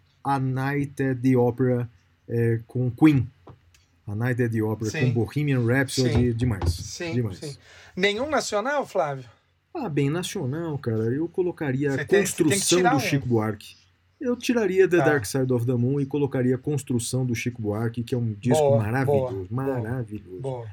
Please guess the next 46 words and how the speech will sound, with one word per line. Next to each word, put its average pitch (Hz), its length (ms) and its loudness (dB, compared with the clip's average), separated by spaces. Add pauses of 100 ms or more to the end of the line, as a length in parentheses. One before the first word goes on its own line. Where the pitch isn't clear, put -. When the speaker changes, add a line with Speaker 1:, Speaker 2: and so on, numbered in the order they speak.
Speaker 1:
Aliás, 143 300 0
Chico 156 240 -6
Buarque, 123 340 0
que 139 160 -4
homem, 110 340 -2
hein? 120 140 -2 (380)
Acabou 156 260 4
de 190 60 0
casar 143 340 0
Speaker 2:
Que 135 80 2
Speaker 1:
de 127 60 6
novo, 120 180 6
Speaker 2:
homem. 113 140 -8
Speaker 1:
acabou 165 220 0
de 156 80 -2
casar. 143 180 2
Speaker 2:
Casou, 143 360 0 (220)
casou. 139 320 -2
Speaker 1:
Então 139 180 0
Speaker 2:
Casou 147 160 0
Speaker 1:
não, 139 80 0
Speaker 2:
com - 60 -4
uma 277 100 -2
colega 254 380 2
professora 285 360 -6
de 240 100 -10
Speaker 1:
eu 254 40 -10
Speaker 2:
direito, 262 340 0
Speaker 1:
não 170 80 -4
Speaker 2:
né? 147 80 -4
Speaker 1:
sabia. 117 520 0 (200)
Então 143 380 -2
perdemos 160 500 2
a 147 40 2
Speaker 2:
É. 131 40 2
Speaker 1:
chance. 123 380 -2
Olha, 123 180 0
pra 143 220 -2
ele, 151 400 0
eu, 135 300 2
eu, 127 280 2
eu 120 180 2 (220)
repensaria 139 680 0
a - 20 0
minha 127 320 0
heterossexualidade. 117 960 -2